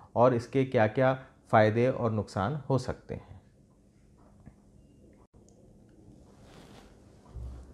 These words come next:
टॉन्सिल्स के निकालने के ऑपरेशन को हम लोग टॉन्सिलेक्टमी कहते हैं और कन्वेंशनली इस ऑपरेशन को हम लोग कोल्ड स्टील मेथड से करते हैं। कोल्ड स्टील माने कि हमारे जो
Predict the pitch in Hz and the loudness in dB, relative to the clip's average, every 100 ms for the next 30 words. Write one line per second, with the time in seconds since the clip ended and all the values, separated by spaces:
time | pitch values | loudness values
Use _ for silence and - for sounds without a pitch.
0 | - 135 143 147 196 208 - 196 190 170 | 0 2 2 0 -2 -2 -2 -2 0 -2
1 | 143 131 131 156 165 175 170 175 180 - | 4 4 4 2 -2 0 0 -2 -6 -4
2 | 117 117 127 123 160 156 160 147 131 143 | -2 0 -2 -4 -4 -4 -2 0 0 -2
3 | 151 127 113 113 120 117 - 151 160 123 | -2 -2 -2 -2 -2 -2 -4 -4 0 0
4 | 107 120 117 170 220 117 131 - - 120 | 0 0 -2 -4 -4 0 0 0 -2 0
5 | 113 120 135 - 156 170 160 143 - 120 | 0 0 -2 -4 -4 -2 -4 -4 -2 -2
6 | - 117 - 131 131 127 120 120 160 151 | 0 -4 -2 -6 -2 -2 -2 -2 -2 0
7 | 139 147 151 - 156 147 113 - 123 - | 2 2 0 -6 -4 -2 -2 -2 -4 -2
8 | 170 113 123 - 87 90 110 123 151 147 | -4 -2 -2 -4 -8 -8 -2 0 0 0
9 | 156 156 139 131 139 139 143 123 113 127 | -4 -2 0 0 -2 0 -2 0 0 0
10 | 131 135 147 | 0 0 0